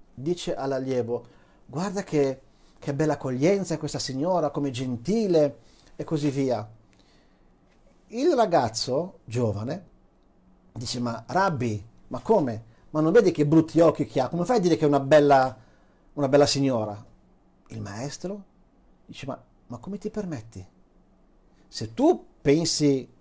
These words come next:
in questo modo, affari tuoi, se tu guardi una donna per la sua bellezza o bruttezza esteriore, tientelo per te,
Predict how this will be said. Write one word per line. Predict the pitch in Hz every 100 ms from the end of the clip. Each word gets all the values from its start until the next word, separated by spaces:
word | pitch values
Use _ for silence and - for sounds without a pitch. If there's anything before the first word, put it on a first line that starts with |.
| _ -
in | 135
questo | 131 -
modo, | 139 147 190 151 127 107 - - _ _
affari | - - 151 147
tuoi, | 151 180 175 117 110
se | 139
tu | 156 170
guardi | 180 175
una | 165
donna | 147 175 180 160 139 - - -
per | 147
la | 139
sua | 180
bellezza | 147 156 160 156 147
o | 147 151
bruttezza | 135 139 170 170
esteriore, | 147 143 139 220 196 110 - _ _ _ _ _
tientelo | - 185 175 156
per | 131
te, | - 165